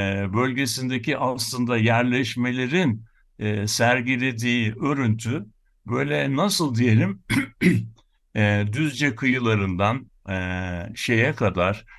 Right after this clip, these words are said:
e, işte Çanakkale'nin güneyine doğru çizebileceğimiz bir verev, e, hattın kuzey, doğu, e, güney,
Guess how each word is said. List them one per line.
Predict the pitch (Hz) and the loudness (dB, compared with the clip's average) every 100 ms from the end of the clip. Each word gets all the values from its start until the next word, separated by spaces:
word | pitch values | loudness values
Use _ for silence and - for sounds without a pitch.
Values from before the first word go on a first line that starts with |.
| - - | -20 -12
e, | - - - - | -8 -8 -8 -10
işte | 110 - 107 101 - | -12 -2 0 0 -2
Çanakkale'nin | - 113 117 117 113 107 107 101 71 78 107 113 123 | -4 0 0 0 0 2 2 0 -4 -2 2 2 0
güneyine | 113 110 117 113 110 120 123 | -2 -2 0 2 4 2 2
doğru | 117 104 101 101 | 0 0 -2 -6
çizebileceğimiz | - 104 110 107 107 104 110 104 135 113 | -6 0 0 2 -2 0 2 2 0 -2
bir | 113 101 | -2 2
verev, | 110 113 127 120 110 - - _ | 4 6 6 4 0 -2 -20 _
e, | 101 | -6
hattın | 90 104 104 - 110 | -4 -4 -4 -2 -2
kuzey, | 120 - 101 110 117 113 113 - _ _ 117 104 | -2 -4 0 2 4 2 0 -14 _ _ -8 0
doğu, | 113 113 131 139 120 - | 4 4 4 0 -4 -2
e, | 95 95 | -2 0
güney, | 92 107 110 113 113 113 | 0 2 2 4 2 0